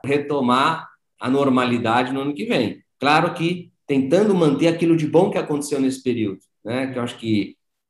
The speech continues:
é, teve avanços aí, uma série de coisas. Por exemplo, minha equipe tá toda espalhada hoje,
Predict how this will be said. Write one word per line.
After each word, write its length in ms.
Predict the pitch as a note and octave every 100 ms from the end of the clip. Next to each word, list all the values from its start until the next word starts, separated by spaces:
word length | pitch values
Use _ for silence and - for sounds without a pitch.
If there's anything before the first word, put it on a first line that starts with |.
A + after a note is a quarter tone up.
| -
é, 220 | - F#2+
teve 260 | F#2+ A#2 C3+
avanços 640 | D3+ C3+ E3 F#3 E3 C3+
aí, 160 | C3 C3+
uma 160 | A#2+
série 280 | A#2 B2+ A#2+
de 140 | A2 A2
coisas. 360 | A#2+ D3 B2+
Por 120 | -
exemplo, 140 | A#2+ A#2
minha 140 | B2
equipe 180 | A#2+ C3+
tá 100 | B2
toda 200 | C3 D3
espalhada 560 | D3 C3+ A#2 A#2+ B2 A2
hoje, 400 | A2+ D#3 D#3